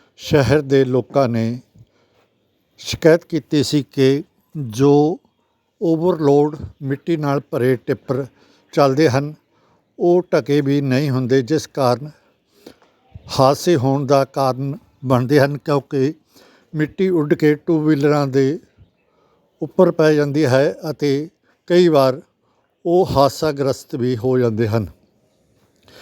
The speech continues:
ਇਸ ਨੂੰ ਲੈ ਕੇ ਟ੍ਰੈਫਿਕ ਪੁਲਿਸ ਵੱਲੋਂ ਸਖਤਾਈ ਵਰਤੀ ਜਾ ਰਹੀ ਸੀ, ਤਾਂ ਅੱਜ ਛੇ ਟਿੱਪਰ ਜੋ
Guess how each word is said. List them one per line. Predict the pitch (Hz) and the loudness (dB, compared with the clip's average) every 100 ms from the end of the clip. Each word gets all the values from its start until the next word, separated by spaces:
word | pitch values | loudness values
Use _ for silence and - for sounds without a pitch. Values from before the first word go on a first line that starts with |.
| - - - - | -20 -20 -6 2
ਇਸ | 190 208 | 2 4
ਨੂੰ | 196 | 2
ਲੈ | 175 151 | 4 2
ਕੇ | - 160 | 2 -4
ਟ੍ਰੈਫਿਕ | 147 156 160 147 160 | -4 0 0 -2 -8
ਪੁਲਿਸ | 151 143 - | -6 -6 -4
ਵੱਲੋਂ | 139 131 139 | -2 0 0
ਸਖਤਾਈ | - 143 - 135 151 | -2 -8 -4 0 0
ਵਰਤੀ | 143 131 - 135 | 0 -2 -2 0
ਜਾ | 127 | 0
ਰਹੀ | 120 127 | 2 0
ਸੀ, | - 120 117 123 _ _ _ _ _ _ _ _ _ - | -2 -4 -4 -8 _ _ _ _ _ _ _ _ _ 2
ਤਾਂ | 147 156 - - | 2 2 -2 -4
ਅੱਜ | 147 175 160 | -4 -4 -8
ਛੇ | - 151 170 | -2 0 0
ਟਿੱਪਰ | 170 127 - 143 127 110 | -2 -6 -4 -6 -6 0
ਜੋ | 147 151 170 | 4 4 0